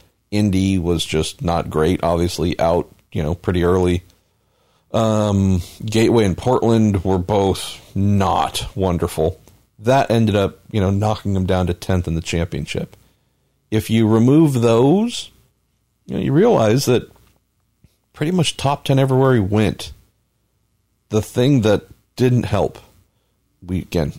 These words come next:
overstating the obvious, he's been doing this too long for his qualifying performances to be as mediocre as they are. And so having to constantly overtake and make up ground in the races,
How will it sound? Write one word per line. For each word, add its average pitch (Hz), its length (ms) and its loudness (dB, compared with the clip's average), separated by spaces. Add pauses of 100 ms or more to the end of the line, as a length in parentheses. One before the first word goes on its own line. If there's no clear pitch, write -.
overstating 104 720 2
the 87 100 2
obvious, 85 460 -4 (1000)
he's 110 240 0
been 104 160 0
doing 120 220 2
this 113 120 0
too 127 260 0
long 104 480 2
for 95 340 0
his 98 180 0
qualifying 107 680 0
performances 98 840 -2
to 95 140 -8
be 98 180 -2
as 95 280 -2
mediocre 101 840 0
as 90 160 -2
they 85 140 0
are. 82 300 -2 (720)
And 92 140 -6
so 92 180 0
having 98 380 0
to - 80 -4
constantly 92 1160 -2 (1500)
overtake 98 760 -2 (380)
and 90 220 -2
make 101 200 0
up - 140 -4
ground 92 340 0
in 82 100 -2
the 80 80 -2
races, 85 520 -2